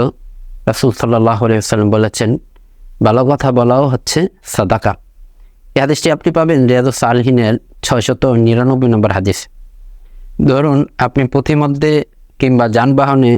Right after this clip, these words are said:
অথবা বাসায় আপনার কোনো ভাইয়ের সাথে সাক্ষাৎ হলো, আপনি তখন আপনার মুখে হাসি রেখে সৌজন্যমূলক আচরণ করবেন এবং সৌহার্দ্যপূর্ণ কথা বলবেন এবং ভালো ব্যবহার করবেন। আর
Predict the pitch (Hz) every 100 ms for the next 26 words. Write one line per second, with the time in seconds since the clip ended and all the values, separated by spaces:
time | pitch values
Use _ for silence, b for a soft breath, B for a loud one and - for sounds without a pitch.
0 | - 123 131 120 110 104 131 117 127 -
1 | - - - 131 135 120 123 107 107 110
2 | 123 117 - 104 - - 131 147 - -
3 | - - - - - - 135 170 165 180
4 | 151 151 - 131 160 143 135 123 151 131
5 | - - - 113 - 156 147 - 135 170
6 | - - - - - - 131 139 165 165
7 | 156 156 - 123 120 131 135 120 117 123
8 | 131 - - - - 113 117 117 - 117
9 | 120 123 117 127 120 117 120 - 117 120
10 | 117 123 143 - - - - 110 110 110
11 | - - 110 113 123 107 110 120 110 107
12 | 95 110 143 - - - _ - - -
13 | 107 104